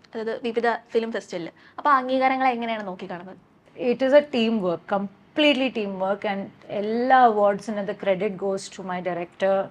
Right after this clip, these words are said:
Speaker 2: goes to my writer, goes to my producers who had the vision to do something like this. പിന്നെ എല്ലാം ടെക്നിക്കൽ ടീം. എൻ്റെ അഭിപ്രായത്തിൽ ഞങ്ങൾ ആക്ടേഴ്സ് ഒക്കെ വളരെ ലോ, ആ, മാർക്കിംഗ് ആണ് ഈ ഒരു അവാർഡ്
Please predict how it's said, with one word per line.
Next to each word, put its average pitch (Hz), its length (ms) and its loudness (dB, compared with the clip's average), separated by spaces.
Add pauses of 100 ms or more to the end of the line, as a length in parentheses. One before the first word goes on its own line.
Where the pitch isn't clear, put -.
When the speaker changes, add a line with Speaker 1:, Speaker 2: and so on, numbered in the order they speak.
(140)
Speaker 2:
goes 180 240 -14
to - 100 -16
my 180 140 -8
writer, 165 400 -6 (140)
goes 175 220 -8
to - 120 -16
my 226 80 -6 (180)
producers 220 640 0 (100)
who 208 120 -8
had 185 260 -8 (120)
the 226 80 -4 (240)
vision 208 440 0 (540)
to 226 160 -10
do 220 100 -2
something 196 420 -6 (100)
like 170 180 -4
this. 180 160 -6 (120)
പിന്നെ 185 280 -8
എല്ലാം 196 380 -4
ടെക്നിക്കൽ 196 420 -4
ടീം. 247 140 -4 (400)
എൻ്റെ 320 140 8
അഭിപ്രായത്തിൽ 285 540 8 (120)
ഞങ്ങൾ 247 200 4
ആക്ടേഴ്സ് 247 500 4
ഒക്കെ 240 280 0
വളരെ 214 480 6 (800)
ലോ, 220 120 8 (540)
ആ, 196 280 4 (120)
മാർക്കിംഗ് 190 480 0
ആണ് 165 140 -4 (240)
ഈ - 20 -6 (140)
ഒരു 185 160 -2 (440)
അവാർഡ് 180 460 0